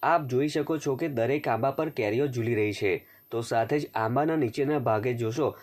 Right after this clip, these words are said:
તો સંખ્યાબંધ કેરી ખરીને પડી ગઈ છે.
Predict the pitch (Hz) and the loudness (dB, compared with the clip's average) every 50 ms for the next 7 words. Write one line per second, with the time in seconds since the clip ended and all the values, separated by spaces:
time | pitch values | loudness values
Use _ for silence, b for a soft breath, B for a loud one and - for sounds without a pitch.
0 | B B - 175 185 180 156 123 117 131 147 143 147 156 165 165 160 - 120 117 | B B -6 -6 -2 0 0 0 0 0 0 0 2 0 0 0 0 0 0 0
1 | 117 151 151 - 131 110 120 139 151 151 147 120 110 110 110 98 104 101 95 - | 0 0 -2 -2 -2 0 0 0 0 0 0 0 0 0 2 2 2 0 0 0
2 | 107 98 85 - | 0 0 -2 -2